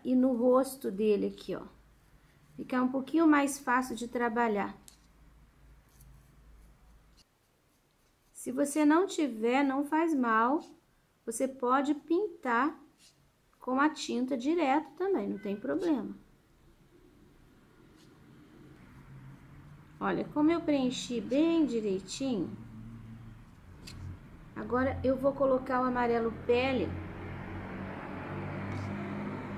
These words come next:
aqui, ó, no rosto dele.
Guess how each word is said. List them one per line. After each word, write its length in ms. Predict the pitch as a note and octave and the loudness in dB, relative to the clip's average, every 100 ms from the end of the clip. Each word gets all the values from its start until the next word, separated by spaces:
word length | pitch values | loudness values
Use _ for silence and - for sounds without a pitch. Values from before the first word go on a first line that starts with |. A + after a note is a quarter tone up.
| - - - - - - - - - - - - - A1 - - - - - - - - | -10 -10 -10 -10 -12 -12 -12 -10 -8 -8 -6 -6 -8 -8 -8 -8 -8 -8 -8 -8 -8 -4
aqui, 420 | A3+ A#3 - B3 | -2 -2 0 4
ó, 140 | G3 | 4
no 200 | A#3 C4+ | 6 6
rosto 520 | B3 C4+ D#4 D#4 - B3 | 6 6 6 4 0 2
dele. 320 | G3+ E3+ | 2 2